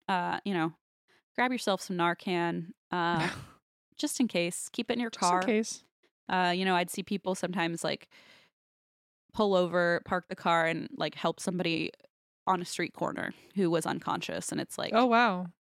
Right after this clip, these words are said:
Speaker 1: that kind of thing. Um, so yeah, you know, it's, uh, it can't hurt to have on you. It's l-, it can le-,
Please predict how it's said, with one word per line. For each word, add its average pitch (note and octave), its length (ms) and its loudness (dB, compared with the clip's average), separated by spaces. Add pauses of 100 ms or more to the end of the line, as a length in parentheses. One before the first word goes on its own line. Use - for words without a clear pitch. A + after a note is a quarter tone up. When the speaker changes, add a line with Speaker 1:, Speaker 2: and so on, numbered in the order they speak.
Speaker 1:
that D#3+ 160 -4
kind E3 180 -4
of - 80 -12
thing. - 280 -10 (220)
Um, C3+ 400 -4 (720)
so - 180 0
yeah, A#3 280 4 (100)
you G#3 120 -4
know, G#3 200 0 (340)
it's, G3+ 320 -2
uh, F#3+ 240 4
it - 60 -10
can't A3 200 -2
hurt A#3 160 0
to A#3 80 -4
have A3 160 0
on F#3+ 180 0
you. F#3+ 220 0
It's - 360 -4
l-, F3 180 -8
it F#3+ 100 -10
can F3+ 160 -4
le-, F3 100 -2